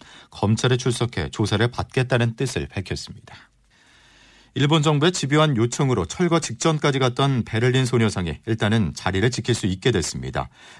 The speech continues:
베를린 미테구청은 소녀상과 관련해서 추가 조치를 하지 않고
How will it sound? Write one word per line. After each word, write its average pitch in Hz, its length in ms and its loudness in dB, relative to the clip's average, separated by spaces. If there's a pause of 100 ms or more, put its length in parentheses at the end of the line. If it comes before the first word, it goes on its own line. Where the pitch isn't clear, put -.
베를린 117 460 4
미테구청은 120 760 2 (160)
소녀상과 135 540 2
관련해서 123 420 4
추가 - 320 0
조치를 156 360 0
하지 151 260 -2
않고 85 360 -4